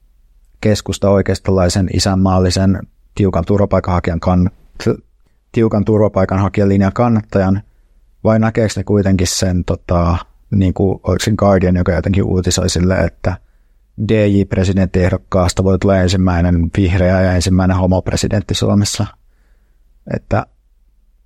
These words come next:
että miten tää nyt sit tulee menemään, mut siitä, siitä en tiedä mitään. Ja tietysti niin kuin ajattelee ylipäätään ehkä presidentinvaaleista, että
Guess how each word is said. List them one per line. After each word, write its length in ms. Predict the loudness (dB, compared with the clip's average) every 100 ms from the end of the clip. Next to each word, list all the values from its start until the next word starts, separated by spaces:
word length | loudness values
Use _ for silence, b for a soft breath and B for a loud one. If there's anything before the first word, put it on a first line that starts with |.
| _ _ _ -6
että 120 | -2
miten 240 | 0 2 2
tää 140 | 2
nyt 120 | 0
sit 140 | -2 -2
tulee 220 | 0 2
menemään, 240 | 4 2
mut 80 | 2
siitä, 260 | 0 0 -2
siitä 280 | -2 -2 0
en 80 | 0
tiedä 180 | 0 0
mitään. 400 | 0 0 -2 -4 _ _ _ _ _ _ _ _ _ _ _ _ _ _ _ -4
Ja 140 | -2
tietysti 360 | 0 -2 0 0
niin 80 | 2
kuin 100 | 2
ajattelee 320 | 2 0 2
ylipäätään 440 | 2 2 0 0
ehkä 160 | -2 -2
presidentinvaaleista, 880 | -4 -2 0 0 0 0 0 -2 -6
että 300 | -4 -6 -8